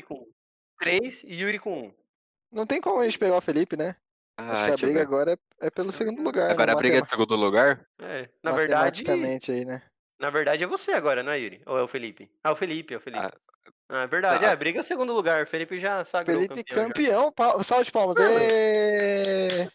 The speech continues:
Speaker 1: o
Speaker 3: Ah,
Speaker 1: Felipe,
Speaker 3: querido.
Speaker 1: ele tá igual o P S G em campeonato
Speaker 2: Não, mas
Speaker 1: francês,
Speaker 2: pera.
Speaker 1: mano. O
Speaker 2: Não,
Speaker 1: cara tá
Speaker 2: falta, falta uma do Felipe e uma minha ainda. Tem,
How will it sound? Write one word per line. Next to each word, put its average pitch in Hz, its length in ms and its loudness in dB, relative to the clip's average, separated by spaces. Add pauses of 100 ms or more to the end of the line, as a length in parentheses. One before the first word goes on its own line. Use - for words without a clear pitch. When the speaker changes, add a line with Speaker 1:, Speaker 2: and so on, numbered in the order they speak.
(580)
Speaker 1:
o 208 60 -4
Speaker 3:
Ah, 208 40 -4
Speaker 1:
Felipe, 240 520 0
Speaker 3:
querido. 139 200 -2
Speaker 1:
ele 180 160 2
tá 220 180 2
igual 220 280 2
o 233 40 -4
P 233 140 -2
S 233 280 0
G 180 160 -6
em 214 80 -6
campeonato 220 420 0
Speaker 2:
Não, 269 100 4
mas 233 200 2
Speaker 1:
francês, 233 220 0
Speaker 2:
pera. 240 100 4 (140)
Speaker 1:
mano. - 120 -2
O - 500 -12
Speaker 2:
Não, 226 40 4
Speaker 1:
cara 202 140 2
tá 233 100 4
Speaker 2:
falta, 220 260 2 (160)
falta 220 320 2
uma 233 200 2
do 233 80 -2
Felipe 214 360 0
e 226 40 2
uma 233 160 0
minha 190 200 -4
ainda. 180 220 0
Tem, 214 180 -4